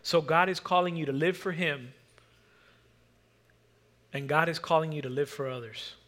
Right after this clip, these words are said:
Who's the only one that's not in here? You. What's God's will? It ain't you, brother. Whatever it is, it ain't you. Your life is not about you.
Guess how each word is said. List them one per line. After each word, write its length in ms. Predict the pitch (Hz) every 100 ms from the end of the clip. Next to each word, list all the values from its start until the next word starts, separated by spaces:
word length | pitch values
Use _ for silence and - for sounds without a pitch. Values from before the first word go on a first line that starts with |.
| _ _ _ _
Who's 240 | - 214
the 160 | 175 190
only 320 | 180 196 190
one 220 | 165 175
that's 160 | 151 135
not 160 | 156 156
in 100 | 147
here? 220 | 131 117 - _ _ _ _ _ _ _ _ _ _ _ _ _ _ _ _ _ -
You. 340 | 151 165 180 - _ _ _ _ _ _ _ _ _ _ _ _ _ _
What's 220 | 170 185
God's 260 | 196 185 156
will? 340 | 190 170 123 - - 151
It 160 | 151
ain't 260 | 160 175 170
you, 160 | 196
brother. 460 | 165 160 147 170 180 - _ - - - - - - - - - - -
Whatever 580 | 147 151 160 220 233 240
it 140 | 220
is, 300 | 233 262 226 -
it 120 | 160
ain't 240 | 190 196
you. 260 | 190 208 131 - - - _ _ _ - _ _ _ _ _ _ _ _ _ _ _ _ _
Your 240 | 170 208 202
life 320 | 202 202 190
is 100 | 165
not 180 | 175 165
about 320 | 160 156 156
you. 220 | 180 160